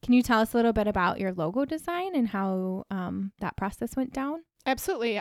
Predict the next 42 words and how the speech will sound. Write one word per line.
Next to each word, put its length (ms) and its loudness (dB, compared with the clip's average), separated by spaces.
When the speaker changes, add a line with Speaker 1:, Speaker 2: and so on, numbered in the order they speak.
Speaker 2:
Um, 300 -2
my 280 0
sister-in-law 560 0
is 120 -2
actually 280 -2
a 40 -2
graphic 300 -6
designer 420 -6
and 100 -2
an 160 -4
artist, 540 -6
so 380 -8
she 460 -6
helped 280 -10
me 80 -8
through 200 -8
the 100 -6
whole 120 -4
process 560 -8
and 120 -10
gave 140 -10
us 140 -14
lots 220 -8
and 80 -14
lots 240 -10
of 80 -10
options. 720 -10
Um, 200 2
we 100 4
wanted 300 4
something 380 0
that 140 -4
was 540 -2
classic 800 -4
and 320 -4
showcased, 1000 -6
again, 320 -4
our 140 -4
theme 500 -6
and 300 -6
our 160 -6
concept 580 -8